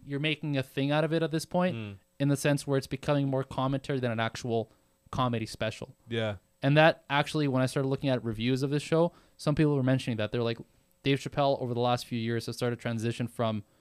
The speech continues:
Speaker 1: a comedian to
Speaker 2: Yeah.
Speaker 1: like, a co-, social commentary kind
Speaker 2: Yeah.
Speaker 1: of guy where he's, he'll have, like, a, a message or an
Speaker 2: Words
Speaker 1: agenda.
Speaker 2: of wisdom
Speaker 1: Yeah, and,
Speaker 2: within
Speaker 1: like, an,
Speaker 2: his
Speaker 1: an agenda that he
Speaker 2: material.
Speaker 1: wants to, like, put out, like, a theme,
Speaker 2: Yeah, yeah.
Speaker 1: and then he uses his specials as a way to get that stuff out.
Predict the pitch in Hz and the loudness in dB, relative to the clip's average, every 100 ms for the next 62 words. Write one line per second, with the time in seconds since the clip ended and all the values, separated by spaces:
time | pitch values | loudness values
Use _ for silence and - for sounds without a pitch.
0 | _ _ _ _ - 120 123 113 123 151 | _ _ _ _ -12 -8 -6 -2 -2 0
1 | 170 185 _ _ _ _ _ - 139 127 | 0 -2 _ _ _ _ _ -6 0 2
2 | 127 123 120 120 - - 117 - - - | 2 0 -2 -4 -6 -8 -8 -10 -18 -18
3 | - - - 139 139 127 - 127 120 - | -14 -4 2 4 2 -2 -4 -4 -4 -4
4 | 117 107 120 - 120 113 113 113 120 123 | -4 -4 -6 -4 0 2 4 2 4 2
5 | 117 - - - 135 135 139 147 131 131 | 0 -6 -18 -6 -2 0 2 0 -2 -12
6 | - - 123 117 113 104 - 120 143 151 | -20 -10 -8 -4 -4 -4 -4 0 2 2
7 | - 143 131 120 135 151 151 156 123 139 | 0 -2 0 4 8 8 8 4 6 4
8 | 117 110 101 92 - 202 160 120 151 143 | 2 -2 -4 -8 2 6 8 8 6 4
9 | 131 120 - 170 170 135 165 175 165 156 | 6 4 6 6 6 6 6 6 6 6
10 | 151 160 143 - - 135 139 135 127 - | 4 2 -2 -4 0 2 2 2 -2 -2
11 | 139 110 104 101 98 135 143 139 151 139 | 0 2 2 2 0 0 2 2 2 2
12 | 143 - 143 135 143 127 117 117 120 120 | -2 0 2 2 2 2 2 2 2 2
13 | 127 117 120 113 110 123 110 113 110 | -2 -2 -2 -2 -4 -4 0 0 0